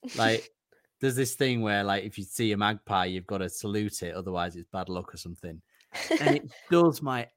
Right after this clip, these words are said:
Speaker 1: absolute head in because there's so many magpies about that will be
Speaker 2: Yeah.
Speaker 1: driving around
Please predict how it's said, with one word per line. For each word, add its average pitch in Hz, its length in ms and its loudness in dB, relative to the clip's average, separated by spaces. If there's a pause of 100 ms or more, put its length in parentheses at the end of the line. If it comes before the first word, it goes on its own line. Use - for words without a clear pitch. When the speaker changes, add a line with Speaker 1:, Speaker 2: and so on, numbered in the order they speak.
Speaker 1:
absolute 131 640 2
head 127 280 -2
in 104 120 2
because 127 260 -2
there's 147 260 -4
so 190 160 0
many 165 200 4
magpies 147 560 4
about 82 340 -2
that 95 80 -10
will 123 60 -8
be 120 140 -4
Speaker 2:
Yeah. 208 80 6
Speaker 1:
driving 196 360 10
around 107 540 2